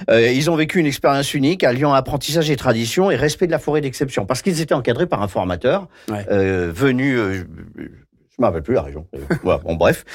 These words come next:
Speaker 1: Mais, euh, voilà, c'était, c'était, euh, une semaine passionnante pour ces jeunes et qui, euh, pour la forêt de Troncet, est quelque chose d'assez intéressant.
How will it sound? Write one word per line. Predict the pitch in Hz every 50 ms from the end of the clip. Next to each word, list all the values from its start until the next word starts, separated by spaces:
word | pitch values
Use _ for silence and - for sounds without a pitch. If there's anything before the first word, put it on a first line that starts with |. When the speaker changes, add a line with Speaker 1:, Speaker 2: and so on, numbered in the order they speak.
| - - - _
Speaker 1:
Mais, | 156 180 202 226 247 254 247 214 170
euh, | 165 160 156 156 151 147
voilà, | 156 139 117 101
c'était, | 98 - 165 147 - 180 185 185 170
c'était, | 143 - 170 147 - 185 185
euh, | 165 139 135 131 - -
une | 226 226 214
semaine | 175 - - 214 185 202 220 208
passionnante | 214 214 - - - 160 165 190 175
pour | - 151 131
ces | - 139
jeunes | 127 156 208 269 277 - - - - -
et | - - 127
qui, | - - - 170 185 202 185 120 123
euh, | 120 113
pour | 110 - - 170 170
la | 156 139
forêt | - - 123 107 98
de | 92
Troncet, | - 104 92 90 - 170
est | 156
quelque | - 95 85 92
chose | 87 - 127 117
d'assez | 107 92 - -
intéressant. | 110 95 - 76 69 71 - -